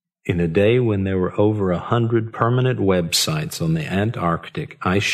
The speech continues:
shelf, it had taken him five hours to find a digital phone line in a city of five million people, which,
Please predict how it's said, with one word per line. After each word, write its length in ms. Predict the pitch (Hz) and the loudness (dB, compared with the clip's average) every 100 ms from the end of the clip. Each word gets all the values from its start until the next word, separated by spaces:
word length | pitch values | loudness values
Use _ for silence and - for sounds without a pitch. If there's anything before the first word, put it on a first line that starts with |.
| - | -2
shelf, 340 | 69 101 - - _ _ _ _ _ | -6 -12 -18 -20 _ _ _ _ _
it 80 | 95 | 0
had 160 | 92 - | 0 2
taken 340 | 107 107 90 | 0 2 0
him 220 | 87 85 | 2 0
five 480 | - - 98 110 104 | 0 -2 0 0 -2
hours 420 | 95 101 95 85 | 0 0 0 -2
to 100 | - | -4
find 320 | - 85 87 | -4 -2 0
a 60 | 85 | -2
digital 480 | 76 98 110 107 104 | 0 2 2 2 0
phone 440 | - - 123 123 | -4 -2 2 2
line 440 | 90 80 80 80 95 - - | 2 0 0 -2 -6 -14 -2
in 160 | 107 90 | 2 2
a 60 | - - | 2 2
city 220 | 101 82 | 2 0
of 120 | 80 | -2
five 340 | - 87 87 | -2 0 0
million 400 | 90 90 87 82 | 0 0 0 -2
people, 480 | 78 120 110 - - _ _ _ _ _ - | -2 -6 -8 -12 -18 _ _ _ _ _ 0
which, 360 | 87 - - | 0 0 -8